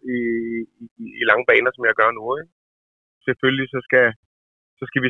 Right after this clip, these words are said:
se på menneskers levealder, og vi skal se på, at vi alle sammen bliver ældre, og det koster flere og flere penge at, at holde samfundet kørende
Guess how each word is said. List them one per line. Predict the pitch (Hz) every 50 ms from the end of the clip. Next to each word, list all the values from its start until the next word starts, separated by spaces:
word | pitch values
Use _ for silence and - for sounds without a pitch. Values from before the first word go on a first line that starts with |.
| -
se | 139 135 135 -
på | 135 131 127 120
menneskers | 117 113 117 - 135 - 117 107
levealder, | 107 113 120 127 131 - - 110 107 104
og | 107 110 107 113
vi | 107 -
skal | 123 - -
se | 135 131 - -
på, | 127 123 120
at | 120
vi | 117 113
alle | 117 123 -
sammen | 135 131 127 127
bliver | 120 113 107 107
ældre, | 113 - 123 123 117 113
og | 110
det | - - -
koster | 113 110 - 123 - -
flere | 135 123 -
og | -
flere | 127 117 - - 123
penge | 117 117 123 131 131 - - 113
at, | 104 98 -
at | 110 110
holde | 113 110 110 - 117
samfundet | 113 117 - 127 117 113 - -
kørende | 113 110 113 123 117